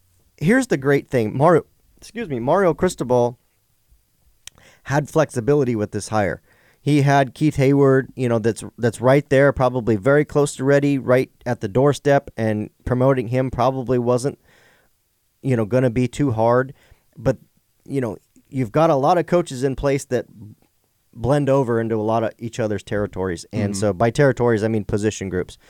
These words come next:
Speaker 1: So having flexibility is a great thing 'cause now you can go and instead of having your pool of people you can target be this big, it's this big.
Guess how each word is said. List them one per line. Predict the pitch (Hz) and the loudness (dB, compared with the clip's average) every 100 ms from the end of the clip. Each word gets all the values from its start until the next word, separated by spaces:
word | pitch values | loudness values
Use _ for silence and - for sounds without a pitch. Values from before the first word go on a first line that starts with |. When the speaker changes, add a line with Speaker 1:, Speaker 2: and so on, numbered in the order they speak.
| - _ | -20 _
Speaker 1:
So | - 135 | -2 0
having | 131 180 196 | 2 4 2
flexibility | - 156 - 120 139 139 117 | 2 0 0 -2 0 2 0
is | 107 | -2
a | 90 | -2
great | - 113 110 - | -2 0 0 -2
thing | 107 87 | -4 -4
'cause | 104 98 | -4 -2
now | 127 | 2
you | 131 123 | 2 0
can | 127 | -4
go | 113 117 110 - _ - | -2 -2 -2 -6 _ -12
and | 117 | -10
instead | 117 - 127 | -8 -4 -2
of | 117 | 0
having | 123 120 110 - | 0 0 -2 -2
your | 127 113 107 101 - _ _ - | 0 2 2 0 -2 _ _ -8
pool | - 180 139 117 120 _ _ _ - | -2 2 4 2 0 _ _ _ -4
of | 127 107 | -2 -2
people | - 143 123 | -2 0 0
you | 120 | -2
can | 117 | -4
target | 120 120 110 | -2 -2 -2
be | 104 | -2
this | 113 208 | 0 0
big, | - 113 | 0 -2
it's | 113 - | -2 -2
this | 175 | -2
big. | - 80 - | -2 -8 -10